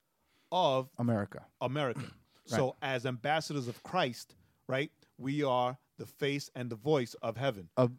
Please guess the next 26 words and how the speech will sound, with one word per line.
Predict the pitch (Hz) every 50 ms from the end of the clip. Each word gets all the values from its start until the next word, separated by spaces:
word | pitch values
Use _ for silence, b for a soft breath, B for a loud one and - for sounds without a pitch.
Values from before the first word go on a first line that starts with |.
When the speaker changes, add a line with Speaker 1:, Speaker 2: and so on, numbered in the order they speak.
| _
Speaker 1:
right? | - 120 127
Speaker 2:
of | 120
the | 135
kingdom | 127 - 135 120 110 113
of | 120 131
Speaker 1:
Of | 113
Speaker 2:
heaven. | - 196 160 123 104
Speaker 1:
the | 82 -
kingdom | 139 127 127 123
of | 123 113
heaven. | 135 151 143 117 104 - - _ _ -
So | - - 160 151 131 123 123 123 b b b b -
wherever | 123 127 135 - - 147 165 160 190
we | 185 175 208 190
go, | 160 214 214 196 151 131 131 135 - _ _ _ _ _ _ -
when | 135 127 123
people | - - 208 202 - - 135
see | - - - - - - 208 240 214 143
us, | 110 107 - - - - - - _ _ _ _ _ _ _ _ _
right, | - 117 135 143 - - _ _ _ _ _ _ _ _ _ _ _ _ -
they | 110 120 143 165 165
have | 156 160 156 156 147
to | - - 139 117
see | - - - - 202 208 170 139 120 113 - _ _ _ _ -
and | 123 120 120
hear | - - - 214 214 185 143 127 123 127 -